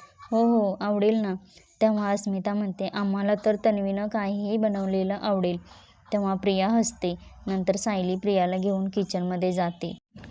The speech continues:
किचनमध्ये कल्पना प्रियाला म्हणते, "तन्वी, आता किचन तुझं."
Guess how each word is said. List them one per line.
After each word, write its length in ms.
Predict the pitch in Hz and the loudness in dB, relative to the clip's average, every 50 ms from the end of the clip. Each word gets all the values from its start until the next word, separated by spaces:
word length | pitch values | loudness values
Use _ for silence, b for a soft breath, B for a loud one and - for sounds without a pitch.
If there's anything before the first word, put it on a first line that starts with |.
| - - - | -18 -4 0
किचनमध्ये 640 | - 226 208 - - 202 196 208 214 202 196 202 190 | 2 2 2 2 -2 -2 0 0 2 2 4 2 2
कल्पना 560 | 185 - 220 208 185 - - 185 190 190 190 | 4 4 4 4 4 2 0 0 0 0 0
प्रियाला 420 | 190 190 208 208 190 185 180 190 202 | 2 2 2 4 4 4 4 2 2
म्हणते, 380 | 208 220 214 196 202 180 185 185 185 214 B B B B - - | 2 0 0 0 0 0 0 0 -2 -4 B B B B 0 4
"तन्वी, 460 | 220 220 214 202 202 226 240 220 220 226 - | 4 4 4 4 2 2 2 2 0 0 -2
आता 240 | 220 202 - 214 220 220 | -4 0 2 0 0 2
किचन 420 | - 233 220 202 - 208 208 220 226 233 247 | 2 0 0 0 0 -2 0 0 0 2 2
तुझं." 220 | 226 196 - | 0 2 2